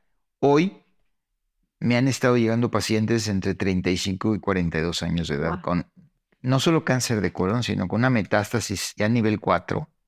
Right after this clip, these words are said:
Speaker 1: que cuando los veía yo, el primero en llorar era yo.
Speaker 2: Sí, sí.
Speaker 1: Y eso para mí era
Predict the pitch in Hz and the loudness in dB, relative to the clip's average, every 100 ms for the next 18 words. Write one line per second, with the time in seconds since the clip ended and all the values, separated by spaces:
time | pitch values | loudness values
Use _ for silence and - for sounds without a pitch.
0 | _ _ _ _ - 117 123 110 110 101 | _ _ _ _ -12 0 2 2 2 2
1 | 120 135 135 - - - 120 147 151 147 | 2 2 0 -2 -10 -12 -4 0 2 2
2 | 175 170 143 143 147 131 107 131 127 - | 4 4 4 4 4 2 2 0 -2 -10
3 | _ _ - 208 - 196 180 - _ _ | _ _ -8 -6 -2 -4 -4 -12 _ _
4 | _ _ - 113 127 120 147 151 151 113 | _ _ -6 0 2 4 4 4 2 2
5 | 107 104 117 117 120 120 117 127 | 2 2 2 2 4 4 2 -2